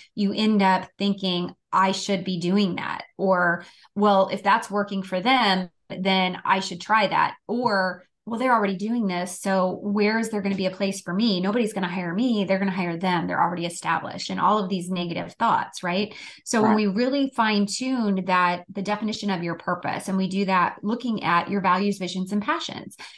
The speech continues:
Speaker 1: and where they overlap is ultimately where your, your purpose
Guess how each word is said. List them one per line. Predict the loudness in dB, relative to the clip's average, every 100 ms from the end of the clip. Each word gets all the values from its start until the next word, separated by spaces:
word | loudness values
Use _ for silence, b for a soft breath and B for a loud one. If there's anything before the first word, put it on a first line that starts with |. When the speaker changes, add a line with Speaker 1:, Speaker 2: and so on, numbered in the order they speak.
| B
Speaker 1:
and | 0 2 4
where | 4 2 2
they | 0
overlap | 0 0 0 0 2 2 2 -2
is | -4 -4
ultimately | -4 -4 -4 -2 0
where | 2 2
your, | 2 -2 -4 _ -8
your | -2 0 0 -4 -10 _ _
purpose | 0 0 0 -6 -10